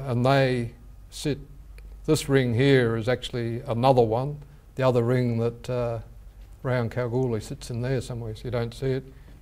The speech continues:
You hardly see the Wiss. You see the one up near Mount Magnet. You see these big rings way out from that, like that's a thousand K across there. But it's there. Uh,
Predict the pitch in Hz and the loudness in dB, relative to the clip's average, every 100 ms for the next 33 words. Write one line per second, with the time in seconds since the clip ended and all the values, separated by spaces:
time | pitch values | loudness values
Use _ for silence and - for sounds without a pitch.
0 | - 135 113 135 113 113 - 147 120 120 | -6 4 8 8 8 0 0 2 2 4
1 | 139 143 - - - - - - - - | 4 2 -2 -12 -16 -20 -20 -20 -20 -16
2 | - 139 127 127 123 127 - 123 123 123 | -2 2 4 4 6 4 0 -4 -2 -4
3 | 135 135 135 143 139 139 139 - - - | -4 -4 -4 -4 -6 -10 -18 -20 -20 -20
4 | - - - - - 123 - 123 120 117 | -20 -20 -20 -20 -14 -8 -4 -2 0 -2
5 | 104 - 143 135 113 117 117 113 107 - | -4 -2 2 2 0 -2 -2 -4 -8 -12
6 | - 135 131 127 110 117 - 117 113 117 | -2 2 4 4 2 -2 -8 -8 -8 -8
7 | - - - 127 110 - 127 - - - | -12 -20 -10 -4 -4 -2 -4 -4 -12 -16
8 | - - - 131 135 127 113 113 107 131 | -20 -20 -14 -10 -6 -4 -4 -6 -6 -4
9 | 120 98 135 104 - 117 110 110 - - | -4 -8 -10 -12 -8 -6 -4 -8 -14 -20
10 | - - - - - - - - - - | -20 -20 -20 -20 -20 -20 -20 -20 -20 -20
11 | - - - - - - - - - 123 | -20 -20 -20 -20 -20 -20 -20 -10 -2 -2
12 | 120 170 196 175 226 202 110 139 135 | 2 8 12 12 10 6 -2 -6 -6